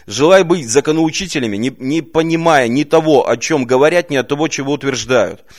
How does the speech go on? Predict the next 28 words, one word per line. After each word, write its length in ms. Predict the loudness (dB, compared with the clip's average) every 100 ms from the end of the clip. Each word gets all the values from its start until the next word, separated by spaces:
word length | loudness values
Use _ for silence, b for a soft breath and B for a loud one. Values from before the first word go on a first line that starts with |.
| B B
А 120 | 0
мы 100 | 2
знаем, 420 | 0 2 2 0
что 200 | -6 -6
закон 240 | -2 0 2
он 180 | -2 0
добр, 400 | 2 2 0 -4
если 320 | -6 -6 -4
его 180 | -2 -4
законно 580 | -2 -4 0 0 0 -4
употребляют, 920 | -6 -8 -6 -6 0 2 2 0 -12 -20 _ b b b
зная, 380 | -8 0 0 0
что 160 | -4 -4
закон 420 | -2 2 0 2
положен 600 | 0 2 0 -2 -10 -16 b -6
не 160 | -6
для 200 | 0 -2
праведника, 840 | -2 -2 0 0 -6 -10 -10 -14 -16 -16
но 140 | -6 -4
для 140 | -4
беззаконных 840 | -4 -6 -4 -4 0 -2 -2 -10 -10
и 80 | -6
непокорных, 760 | -4 -4 -4 -4 -4 -8 -10
нечестивых, 600 | -10 -10 -12 -10 -8 -8
грешников, 580 | -4 -4 -4 -12 -16 _ B B
развратных, 680 | -4 -4 -2 0 0 -2 -16 -10
оскверн-, 460 | -10 -6 -6 -6
э, 500 | -6 -4 -2 -2 -4